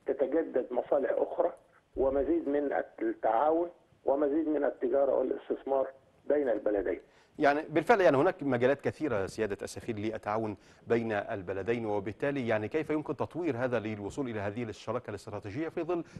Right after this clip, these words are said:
Speaker 2: تأكيد القيادة السياسية وحرصها على هذا الأمر؟
Speaker 1: هو عندما تتوفر الإرادة السياسية ثم المتابعة الرئاسية، لأن نحن الآن مصر تعتز أن، آه، دبلوماسيتها صارت تستخدم أهم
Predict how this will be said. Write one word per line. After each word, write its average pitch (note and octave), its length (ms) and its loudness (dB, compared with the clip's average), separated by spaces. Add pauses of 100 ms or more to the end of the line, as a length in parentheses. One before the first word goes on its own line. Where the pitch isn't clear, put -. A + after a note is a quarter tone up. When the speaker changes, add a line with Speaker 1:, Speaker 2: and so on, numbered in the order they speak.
Speaker 2:
تأكيد C#3 300 -2
القيادة B2+ 360 -4
السياسية A2+ 460 -4
وحرصها G#2+ 420 -4
على G2+ 200 -2
هذا G2+ 300 -8
الأمر؟ - 340 -16 (1160)
Speaker 1:
هو F3 140 2
عندما A#3+ 300 0
تتوفر F#3 640 2
الإرادة D#3 460 2 (100)
السياسية C3 640 -2 (100)
ثم D#3+ 240 -2 (640)
المتابعة C#3 680 2
الرئاسية، D3 560 2
لأن C3+ 320 0
نحن D3 240 -2
الآن D#3+ 340 2 (400)
مصر C#3+ 320 -4
تعتز C#3 560 2
أن، C3+ 380 0 (560)
آه، A#2+ 380 2
دبلوماسيتها C3+ 1040 0 (580)
صارت F3 360 2
تستخدم - 540 0
أهم F#3 420 0